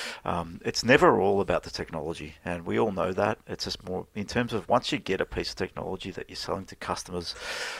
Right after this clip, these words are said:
uh, you need to iterate that technology, but then you need to understand the sales funnel, you need to understand your marketing funnels and how you're converting. I think Terry's alluded to that. Now we've got, um,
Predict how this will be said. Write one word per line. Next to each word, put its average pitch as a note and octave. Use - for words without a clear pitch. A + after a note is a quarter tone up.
uh, E2+
you G2+
need G2+
to G#2+
iterate G#2+
that G2
technology, F2+
but -
then F#2
you F#2
need F2+
to D#2
understand E2+
the E2+
sales G#2+
funnel, G2
you D#2+
need E2
to E2
understand D#2+
your D#2+
marketing F#2
funnels E2+
and E2
how E2
you're E2+
converting. F2+
I E2+
think F2
Terry's F2
alluded E2
to D#2
that. D2+
Now G2+
we've F#2+
got, F#2+
um, F2